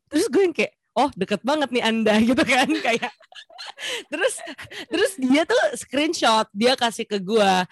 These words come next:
Dia bilang, "Fighting." Terus gue kayak,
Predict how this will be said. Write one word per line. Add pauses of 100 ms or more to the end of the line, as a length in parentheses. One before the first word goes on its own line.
(340)
Dia
bilang, (320)
"Fighting." (280)
Terus
gue
kayak,